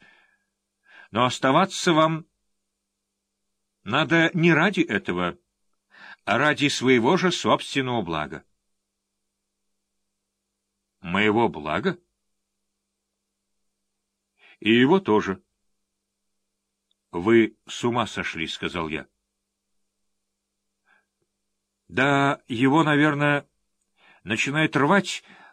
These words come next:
при одной мысли, что я нахожусь с ним в одном здании. О, Боже правый! Как бы я хотел, чтобы вы ничего не рассказывали этому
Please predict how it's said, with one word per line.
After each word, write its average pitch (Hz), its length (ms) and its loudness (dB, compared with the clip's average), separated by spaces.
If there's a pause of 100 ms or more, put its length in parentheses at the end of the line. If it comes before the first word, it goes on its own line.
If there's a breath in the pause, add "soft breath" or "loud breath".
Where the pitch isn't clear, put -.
при 117 100 0
одной 135 300 0
мысли, 143 400 2
что - 200 -2
я 131 120 2
нахожусь 131 500 -2
с - 60 -12
ним 131 320 -4 (340 soft breath)
в 90 100 -4
одном 120 280 -2
здании. 90 480 -4 (960)
О, 117 180 -2
Боже 92 280 -2
правый! 85 440 -4 (880)
Как 190 300 -2
бы 208 100 0
я 208 60 -2
хотел, 208 360 -2
чтобы 165 420 0 (640 soft breath)
вы 123 280 0
ничего 202 500 0
не 202 120 0
рассказывали 170 720 0
этому 151 400 -4